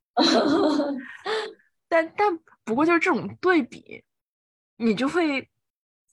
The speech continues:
Speaker 2: 心里就会突然就会咯噔一下，就是这男生突然整个人的打扮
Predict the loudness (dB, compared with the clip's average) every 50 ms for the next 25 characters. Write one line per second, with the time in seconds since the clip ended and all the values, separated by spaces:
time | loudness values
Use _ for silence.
0 | _ -4 -2 -2 0 0 0 0 0 0 0 0 0 0 -2 -2 0 0 -2 -2
1 | -2 -4 -4 _ -4 0 2 2 2 2 0 -2 -2 -4 -6 -10 -10 -8 -4 -4
2 | -4 -4 -2 -4 -4 -4 -4 -4 -4 -4 -4 -6 -6 -6 -8 -6 -4 -2 -2 -2
3 | -4 -4 -6 -6 -6 -4 -4 -6 -4 -2 -2 -2 -2 -4 -4 -6 -6 -6 -6 -10